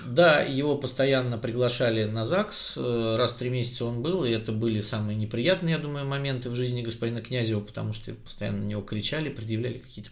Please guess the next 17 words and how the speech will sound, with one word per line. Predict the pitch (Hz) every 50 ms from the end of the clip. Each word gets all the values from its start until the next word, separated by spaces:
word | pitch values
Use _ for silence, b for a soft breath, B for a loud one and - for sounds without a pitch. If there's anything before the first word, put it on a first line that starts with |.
| -
претензии. | - 120 110 - - 160 165 165 - 139 127 123 123 B B B B B B B B B B B B B B B -
Вот, | 123 117 117 120 101
требовали | - 131 131 123 110 113 110 110 113
отправить | 110 110 - 113 113 107 104 -
в | 110
отставку, | 107 - - - - 147 170 151 - - - 127
обвиняли | 113 117 117 117 120 127 123 120
во | 113 113 113 110
вмешательстве, | 110 110 110 107 - - - 131 151 165 156 - - 123 117 - - - 120 113 110 107
и |
чего | 107 - - -
только | - 117 110 -
с | 110 -
Князевым | - 123 120 127 127 120 117 110 104
несчастным | 98 - - 117 110 - - 110 107
не | 107 110
делали. | 107 113 160 196 214 196 170 147 127